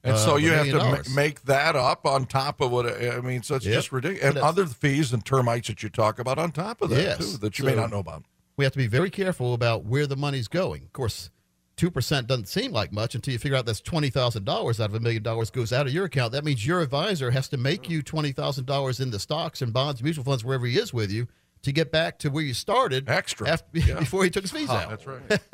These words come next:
Speaker 2: <laughs> So that's big problem there because, and then, then when I look at it, I don't really see any true retirement plans that have fees coming out of them like that because it's not a true retirement plan. Because if fees keep coming out and the market goes down, where'd your retirement money go?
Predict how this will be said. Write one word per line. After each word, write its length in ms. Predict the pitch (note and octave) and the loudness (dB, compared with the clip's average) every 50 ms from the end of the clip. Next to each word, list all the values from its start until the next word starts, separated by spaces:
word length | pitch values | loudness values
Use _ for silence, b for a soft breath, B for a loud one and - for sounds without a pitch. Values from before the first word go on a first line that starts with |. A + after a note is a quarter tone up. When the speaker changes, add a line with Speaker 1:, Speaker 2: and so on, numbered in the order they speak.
| D3+ | -8
Speaker 2:
<laughs> 340 | - _ _ - - - - | -8 _ _ -20 -20 -20 -10
So 220 | - - F#3 F3+ E3 | -2 2 2 2 2
that's 440 | C3+ F#2+ - F#3 A#3 B3+ - - | 0 0 0 0 0 0 -2 -8
big 380 | - - - - G#3+ G#3+ E3+ - | -16 -16 -2 0 0 0 0 -2
problem 360 | - G2+ - C#4 C4+ - G#2+ | -4 -2 -2 -2 -2 -4 -4
there 160 | A2+ A#2+ A#2+ | -4 -4 -4
because, 340 | A#2+ B2+ B2 - D#3 C#3+ A#2+ | -4 -6 -4 -2 0 0 0
and 180 | A2 C#3 D#3 E3+ | 0 -2 -2 -2
then, 260 | F#3 F#3+ F3+ D#3+ B2+ - _ _ _ _ _ _ _ _ | -2 -2 -2 -4 -4 -6 _ _ _ _ _ _ _ _
then 180 | - C#3+ G#3+ C4+ | 0 0 2 2
when 100 | A3+ F3+ | 2 2
I 60 | D#3 | 0
look 260 | B2+ A#2 E3+ B3 - - | 2 2 2 0 2 2
at 140 | D3 C3 C#3 | 0 0 0
it, 80 | C#3+ - | 0 -2
I 140 | - C#3+ G#3 | -2 0 0
don't 140 | B3 A#3 D#3+ | 0 0 -2
really 180 | D#3+ E3+ F3 | -2 -2 -2
see 220 | D#3 - - F3 F3 | -2 -2 -4 -4 -2
any 120 | E3+ E3 | -2 -2
true 220 | D#3+ - - F#3 F3 | -2 0 0 0 0
retirement 520 | D#3+ D3 - D#3+ F3 A#3 C4+ B3 D3+ G#2+ | 0 0 0 0 0 0 0 -2 -4 -2
plans 300 | - C3+ B2 B2+ B2+ A#2+ | -2 -2 0 0 0 -2
that 100 | C3 B2 | 0 0
have 160 | C#3 C3+ B2+ | 2 0 0
fees 260 | - - G3+ B3 C4 | 0 -4 -6 -6 -8
coming 280 | - - C#3 G#2+ G#2+ G#2+ | -6 -4 -4 -2 -2 -2
out 140 | G#2+ G#2+ G#2 | 0 0 0
of 60 | A2+ | -2
them 80 | A2 A2 | -2 -2
like 180 | G#2+ G#2+ G#2+ - | -2 -2 0 0
that 200 | A#2 B2+ D#3 - | -2 -2 -2 -2
because 400 | C#3+ C3 - D3 D3 C#3+ - - | -6 -4 -2 -2 0 0 -2 -4
it's 180 | - - - - | -4 -6 -4 -2
not 160 | D#3 D#3 D#3+ | -2 0 0
a 60 | D#3 | 0
true 160 | C#3+ - F3 E3 | 0 0 0 0
retirement 440 | D#3+ D#3+ F#3+ G3 B3 C4+ F#2+ - | 0 0 0 -2 -2 -2 -4 -6
plan. 260 | - A#2+ G2 E2+ C#2+ - _ _ _ _ _ _ _ | -6 -6 -6 -6 -8 -12 _ _ _ _ _ _ _
Because 300 | - C3 - D#3 C#3+ C3+ | -6 -2 0 0 0 0
if 100 | D3 C3+ - | -2 -4 -2
fees 280 | - E3 G3+ C4 C#4 | -2 -2 -2 -2 -4
keep 180 | - - F3+ - | -6 -6 -4 -2
coming 240 | - C#3 B2 A#2 A#2 | 0 0 2 2 0
out 100 | C3+ D3+ | 0 0
and 80 | - A#2 | -2 -2
the 40 | |
market 320 | A2+ B2 D3 F3+ - D#3 C#3 | 0 0 0 0 -2 -4 -4
goes 200 | C#3+ D3 C#3 G#2+ | -2 -2 -2 0
down, 460 | - - F3+ B3 C4 A#3+ F3+ G3 F3 - _ _ _ _ _ _ _ _ - | 0 -2 -2 -2 -2 -4 -4 -6 -6 -10 _ _ _ _ _ _ _ _ 0
where'd 200 | A#2 E3 G#3 G3+ | 2 2 2 2
your 100 | G#3 G#3+ | 0 -2
retirement 420 | G#3+ - G#3+ A#3 D4 - - A2+ | -2 0 0 0 0 -2 -2 -2
money 180 | B2 A#2 F#2+ F#2 | -2 -2 -2 -2
go? 240 | F#2+ F#2+ D#2+ - | -4 -4 -6 -8